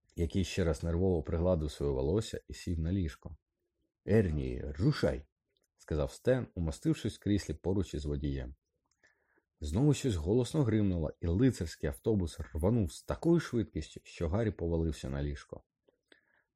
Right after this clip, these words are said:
Ледве підвівшись, визирнув у темне вікно.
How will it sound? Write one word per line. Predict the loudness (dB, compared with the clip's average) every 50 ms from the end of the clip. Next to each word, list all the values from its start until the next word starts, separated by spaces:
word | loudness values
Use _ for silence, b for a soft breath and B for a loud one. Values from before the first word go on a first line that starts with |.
| _ _
Ледве | 0 2 2 2 2 0 0
підвівшись, | 0 0 -2 0 2 2 2 2 2 0 -6 -12 -14 -6 -2
визирнув | 0 2 2 2 2 2 0 -2 -2 -2
у | -6 -4
темне | -2 -2 -2 0 0 -2 -2
вікно. | -4 -6 _ -4 -4 -4 -6